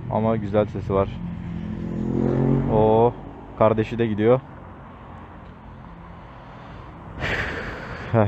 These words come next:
gördüm. Yalnız bu geç gelme parası beş lirayken normal yolculuk on lira alayım bundan.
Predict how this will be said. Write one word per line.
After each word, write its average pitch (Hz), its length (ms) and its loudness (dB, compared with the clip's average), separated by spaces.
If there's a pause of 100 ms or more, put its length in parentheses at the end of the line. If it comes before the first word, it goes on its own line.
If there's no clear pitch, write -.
(120)
gördüm. 107 320 6 (1080)
Yalnız 110 340 2
bu 135 200 8 (3250)
geç 139 320 8 (380)
gelme 143 420 6 (140)
parası 147 500 6 (460)
beş 139 400 4
lirayken 151 440 6
normal 139 360 4
yolculuk 143 460 2
on 147 200 4
lira 143 120 6
alayım 131 320 6
bundan. 120 300 0